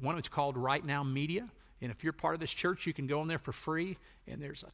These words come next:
ton of great teaching, great devotions, great studies, all provided no cost to you. Great opportunities to study to show yourself approved, a workman that need not be ashamed, rightly dividing the word of truth. The discipline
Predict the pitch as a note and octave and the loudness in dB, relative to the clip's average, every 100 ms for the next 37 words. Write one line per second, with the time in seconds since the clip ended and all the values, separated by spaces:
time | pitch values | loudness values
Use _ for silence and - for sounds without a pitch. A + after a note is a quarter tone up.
0 | - - G3+ F3 A#2+ B2 C3+ B2 - F3+ | -12 -4 0 0 -2 -2 -2 -4 -2 -2
1 | F3+ - G3+ F3 C#3+ C3+ - G#2+ C3 D#3+ | 0 -2 -4 -2 -2 -2 -2 -2 0 0
2 | - F3+ F3+ - - - - - A#2 - | 0 -2 -4 -6 -10 -20 -6 -2 -2 0
3 | - - D#3+ D#3+ E3+ E3 - - - - | 0 2 2 2 2 0 -4 -8 -20 -12
4 | - C3 D3+ - D3 D3+ D3+ D3 C#3+ D#3+ | -4 0 0 0 4 4 4 2 -2 -4
5 | C#3 C#3+ D#3 C#3+ - C3+ C3+ D#3 E3 - | -4 0 2 2 0 -2 0 0 -2 -12
6 | - - - - - - B2 D3 D#3+ E3 | -20 -20 -20 -20 -20 -8 -2 2 4 6
7 | D#3+ D3+ F3 D#3+ C3 - - - - D#3+ | 4 2 0 0 0 -2 0 0 2 2
8 | C3 A#2+ D3+ C#3 D3 - D3+ - C#3 E3 | 0 0 0 0 0 0 -2 -2 -4 -2
9 | C#3+ C3+ C3 B2 D3 C#3+ C3 C#3+ C#3+ C#3+ | 0 -2 -2 -2 -2 -2 -4 0 0 0
10 | C3+ C#3+ C#3+ B2+ D#3+ C3+ C3+ B2+ C3 C#3 | -2 -4 -4 -2 0 0 -2 0 -2 -2
11 | D3 C#3+ B2 A#2+ B2 B2+ - - C3+ A#2 | -4 -2 -2 -2 -2 -6 -10 -10 -6 -4
12 | A2 - - B2 G#2+ - - - - - | -6 -8 -8 -8 -8 -14 -20 -20 -20 -20
13 | - - - - - - - - - - | -20 -20 -20 -20 -20 -20 -20 -20 -20 -20
14 | - - - D3 G#3 - - D#3+ C3 | -20 -14 -4 8 10 10 6 0 -2